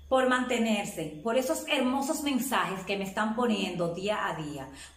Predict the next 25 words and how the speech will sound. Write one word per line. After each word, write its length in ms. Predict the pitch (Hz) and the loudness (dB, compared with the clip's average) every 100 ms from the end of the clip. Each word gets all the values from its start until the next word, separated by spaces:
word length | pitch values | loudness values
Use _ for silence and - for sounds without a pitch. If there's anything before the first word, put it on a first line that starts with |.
| - | -2
por 160 | - 240 | 0 2
regalarme 480 | 262 240 240 262 285 | 2 2 2 2 0
esos 280 | 269 - | -2 -2
likes. 520 | 214 160 147 143 - - - - | -2 0 0 -4 -10 -16 -18 -4
Y 180 | 311 320 | -2 2
también 460 | 359 311 285 269 | 2 4 2 2
quiero 220 | 269 277 294 | 2 2 4
darle 240 | 302 302 | 4 4
la 140 | 294 | 4
bienvenida 920 | 294 302 320 311 233 214 285 - - - - | 2 2 4 4 2 2 0 -2 -10 -18 -2
a 180 | 233 262 | 2 4
los 180 | 262 - | 2 -2
nuevos. 640 | 202 170 151 143 - - - - - - - - - - | -2 -2 -2 -4 -8 -12 -18 -20 -20 -20 -20 -20 -16 -4
Y 160 | 339 | 2
les 240 | 320 311 311 | 4 4 0
invito 500 | 349 311 277 294 302 | 0 0 0 0 0
que 100 | 269 | 0
por 180 | 262 262 | -2 2
favor 720 | 320 311 254 254 254 - - 175 | 4 6 4 2 0 -8 -14 0
vean 380 | 247 311 359 359 | 4 4 4 0
el 100 | 320 | 0
video 280 | 311 302 | 2 4
hasta 340 | 302 285 - 294 | 4 2 -2 -4
el 80 | 294 | -2
final, 640 | 320 254 175 214 - | 0 0 0 -2 -6